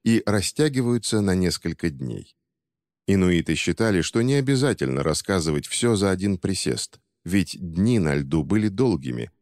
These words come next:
а истории — длинными. Почему бы не разделить их на части? Мэри Энн превзошла сама себя. Соблазнительно пахло олениной с рисом и жареной эскимосской картошкой, местным видом клубней,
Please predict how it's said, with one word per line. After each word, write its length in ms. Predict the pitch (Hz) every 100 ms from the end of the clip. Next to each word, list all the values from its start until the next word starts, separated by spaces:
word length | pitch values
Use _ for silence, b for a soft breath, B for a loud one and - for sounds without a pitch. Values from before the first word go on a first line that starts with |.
| _
а 160 | 92
истории — 600 | 90 - 156 156 131 117 -
длинными. 760 | 71 67 65 58 55 50 50 _ _ _ _ _ -
Почему 360 | 117 160 220
бы 120 | 160
не 160 | 123 107
разделить 520 | 101 90 82 135 156
их 200 | 131 -
на 140 | 135 139
части? 560 | - - - - - _ _ _ _ _ _ _ _ _ _ _ _
Мэри 320 | 110 127 117 -
Энн 240 | 170 175
превзошла 560 | - 120 92 87 - 131
сама 300 | - 76 73
себя. 360 | - 53 - _ _ _ _ _
Соблазнительно 800 | - 104 85 85 95 90 82 78
пахло 380 | - 98 - 85
олениной 580 | - 87 90 101 80 65
с 100 | -
рисом 360 | 110 113 104
и 140 | 92 98
жареной 440 | 85 98 95 87 87
эскимосской 720 | - - 90 87 - - 85
картошкой, 680 | 90 - 92 73 - 69 - _ -
местным 420 | 95 107 - 95
видом 360 | 82 92 85 82
клубней, 520 | 82 69 55 57 -